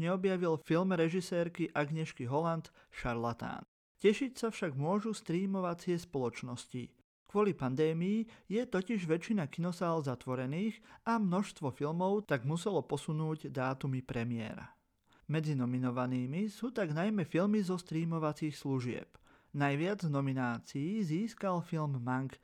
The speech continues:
od režiséra Davida Finchera, ktorý sa objavil až v desiatich kategóriách, medzi inými aj najlepší herec v hlavnej úlohe či najlepšia réžia. Šesť nominácií získali napríklad filmy The Father alebo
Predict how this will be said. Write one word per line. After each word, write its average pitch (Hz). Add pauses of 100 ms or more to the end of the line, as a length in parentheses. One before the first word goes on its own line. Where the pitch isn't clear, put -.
(220)
od 139
režiséra 139
Davida 127
Finchera, 123 (240)
ktorý 220
sa 170
objavil 131
až 208
v 143
desiatich 160
kategóriách, 120
medzi 143
inými 151
aj 131
najlepší 127
herec 123
v 117
hlavnej 127
úlohe 185
či 202
najlepšia 131
réžia. 120 (480)
Šesť 131
nominácií 131
získali 190
napríklad 170
filmy 151
The 123
Father 135 (400)
alebo 202